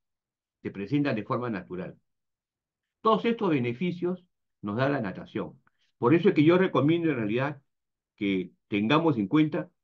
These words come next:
que la natación es uno de los temas importantes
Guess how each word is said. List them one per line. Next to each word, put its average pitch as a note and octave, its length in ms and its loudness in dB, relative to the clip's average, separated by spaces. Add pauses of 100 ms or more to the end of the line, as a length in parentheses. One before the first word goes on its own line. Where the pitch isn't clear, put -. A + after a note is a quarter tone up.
(140)
que B2 120 -4
la B2 120 0
natación C3+ 640 0
es C#3+ 180 -2
uno D#3 220 -2
de C3 80 0
los G#2+ 240 -4 (320)
temas D#3 320 2
importantes D3 640 -2